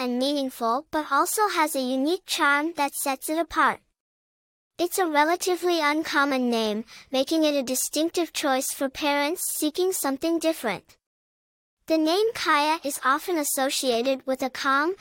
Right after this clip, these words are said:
peaceful personality, reflecting its meaning of forgiveness. While there are not many famous people named Kaya, those who bear the name tend to be creative and artistic,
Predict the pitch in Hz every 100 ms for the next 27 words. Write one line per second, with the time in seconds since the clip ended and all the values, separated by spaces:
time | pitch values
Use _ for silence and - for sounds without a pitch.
0 | - - - 330 339 - 392 392 285 277
1 | 302 269 240 247 233 254 294 - - 254
2 | - 311 320 - 415 349 - 269 254 262
3 | 311 302 294 - - - 285 277 240 208
4 | 127 - - _ _ _ _ _ _ _
5 | _ - 311 320 330 339 359 339 339 370
6 | 320 349 370 370 302 294 294 - - 254
7 | 269 269 254 247 254 - - 294 247 240
8 | - - - 277 349 - 381 285 277 285
9 | 311 269 240 240 269 - 311 294 302 311
10 | 311 - 285 262 262 311 359 320 320 294
11 | 269 294 311 - 247 -